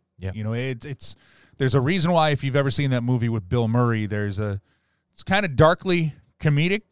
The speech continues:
Speaker 2: 'cause he kinda realizes it's just the same thing over and over again. And for people who've had to deal with their children doing virtual school and going to work, and then it, it just seems like your day becomes the same thing over and over and over and over again,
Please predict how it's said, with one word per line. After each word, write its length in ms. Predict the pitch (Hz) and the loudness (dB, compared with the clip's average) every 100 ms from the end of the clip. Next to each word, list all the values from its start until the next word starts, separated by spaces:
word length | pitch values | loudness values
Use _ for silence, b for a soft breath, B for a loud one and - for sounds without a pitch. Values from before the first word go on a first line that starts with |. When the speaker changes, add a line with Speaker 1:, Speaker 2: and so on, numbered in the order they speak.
| _ _ | _ _
Speaker 2:
'cause 240 | - 151 127 | -6 -4 -2
he 100 | 135 | -4
kinda 280 | 156 160 151 | 0 0 2
realizes 640 | 143 156 156 156 135 127 | 2 2 2 2 0 -2
it's 160 | 127 - | -4 -2
just 220 | 151 - | -4 -4
the 80 | - | -4
same 240 | 156 143 | -2 -2
thing 160 | 147 131 | -2 0
over 220 | 127 117 | 0 0
and 100 | 127 | 2
over 260 | 180 127 | 2 2
again. 340 | 113 104 98 92 _ _ _ _ | 0 -2 -6 -8 _ _ _ _
And 540 | 120 123 117 117 110 - _ _ _ _ | -6 -4 -4 -4 -6 -12 _ _ _ _
for 120 | - 113 | -8 -4
people 400 | 147 139 135 120 | -2 -2 0 0
who've 240 | 120 117 | 0 0
had 320 | 120 120 110 | -2 -4 -6
to 380 | - 113 104 90 _ _ _ _ _ _ | -6 -4 -4 -6 _ _ _ _ _ _
deal 320 | 131 135 135 | -2 0 2
with 500 | 123 120 113 - - - - | 2 0 -2 -6 -20 -20 -16
their 260 | 98 90 | -8 -8
children 880 | 90 - 156 160 143 147 143 139 123 _ _ - | -8 -2 0 0 0 0 -2 -4 -8 _ _ -14
doing 360 | 104 98 95 | -10 -10 -8
virtual 440 | 104 151 - 143 139 | -4 -4 -4 -6 -6
school 440 | - 135 135 127 | -6 -6 -6 -6
and 80 | 95 | -6
going 220 | 113 110 | -6 -4
to 80 | 104 | -4
work, 500 | 110 160 156 139 - | -2 0 0 -2 -8
and 160 | 117 | -8
then 340 | 117 113 110 104 b b b b | -6 -6 -6 -8 b b b b
it, 180 | 139 135 | -2 -2
it 80 | 131 | 0
just 220 | 156 - | 0 0
seems 200 | 160 135 | 0 2
like 140 | 135 | 0
your 80 | 135 | -2
day 220 | 131 139 135 | 0 0 0
becomes 340 | 127 139 127 | -2 -2 -2
the 60 | 120 | 0
same 220 | 139 127 | 0 -2
thing 160 | 120 | 0
over 240 | 117 104 107 | 0 0 0
and 80 | 117 | 2
over 240 | 120 107 | 0 0
and 100 | 104 | -2
over 220 | 113 104 | -2 -2
and 80 | 101 | -2
over 260 | 143 120 110 | 0 0 -2
again, 340 | 98 101 98 | -6 -10 -12